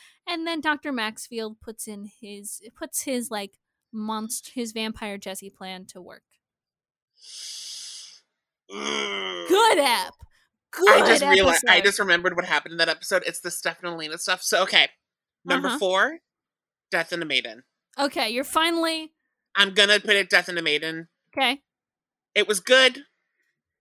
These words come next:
Speaker 2: But
Speaker 1: You
Speaker 2: For
Speaker 1: fought
Speaker 2: Whom
Speaker 1: well,
Speaker 2: the Bell
Speaker 1: brave soldier.
Speaker 2: Tolls, I did. It was almost the,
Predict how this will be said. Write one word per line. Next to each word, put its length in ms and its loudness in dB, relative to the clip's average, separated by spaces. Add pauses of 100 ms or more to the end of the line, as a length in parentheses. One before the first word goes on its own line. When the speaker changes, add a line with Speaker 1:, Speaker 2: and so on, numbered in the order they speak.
(420)
Speaker 2:
But 80 0
Speaker 1:
You 40 0
Speaker 2:
For 60 -8
Speaker 1:
fought 200 6
Speaker 2:
Whom 80 -4
Speaker 1:
well, 160 6
Speaker 2:
the 40 2
Bell 160 6
Speaker 1:
brave 100 -6
soldier. 440 0
Speaker 2:
Tolls, 100 -18 (400)
I 140 6
did. 280 4
It 160 6
was 160 0
almost 340 0
the, 120 -2